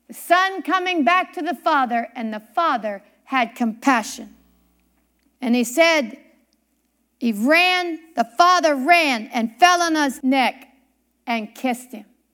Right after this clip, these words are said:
The father saw him a long way off, had compassion on him, ran to him, and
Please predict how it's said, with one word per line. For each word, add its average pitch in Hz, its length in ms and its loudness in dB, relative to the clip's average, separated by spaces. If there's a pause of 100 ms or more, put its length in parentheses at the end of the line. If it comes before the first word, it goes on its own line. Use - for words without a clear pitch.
(560)
The 226 80 -16
father 359 480 2
saw 427 400 2
him 403 100 -6
a 302 100 0
long 480 460 2
way 453 300 2
off, 247 420 -4 (300)
had 381 260 0
compassion 339 800 -4
on 220 160 -8
him, - 180 -20 (460)
ran 392 540 -2
to 269 200 -6
him, 208 220 -14 (320)
and 214 100 -12